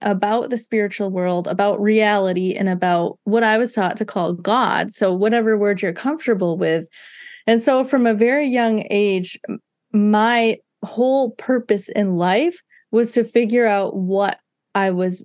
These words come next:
remembering. And in Christian language,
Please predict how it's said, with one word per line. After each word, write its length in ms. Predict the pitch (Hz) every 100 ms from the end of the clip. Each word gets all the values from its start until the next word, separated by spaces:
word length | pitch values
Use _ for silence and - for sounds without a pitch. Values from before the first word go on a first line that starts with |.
| -
remembering. 840 | 202 202 202 170 185 254 330 392 403 _ - _ -
And 360 | 226 226 220
in 220 | - 214
Christian 560 | 208 285 320 - 233 208
language, 580 | 185 180 185 180 185